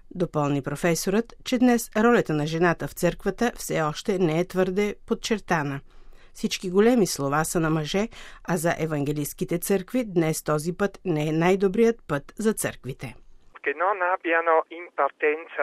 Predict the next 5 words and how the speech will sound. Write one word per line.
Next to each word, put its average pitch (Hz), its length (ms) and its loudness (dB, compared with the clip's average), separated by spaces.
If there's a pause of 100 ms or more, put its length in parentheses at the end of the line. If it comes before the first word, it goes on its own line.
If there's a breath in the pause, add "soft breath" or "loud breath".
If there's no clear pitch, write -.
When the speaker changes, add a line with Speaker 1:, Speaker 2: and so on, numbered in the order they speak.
Speaker 2:
l'idea 131 1000 0
Speaker 1:
В - 60 -8
православието, 254 840 2 (120)
каза 147 260 -2
по-нататък 180 640 2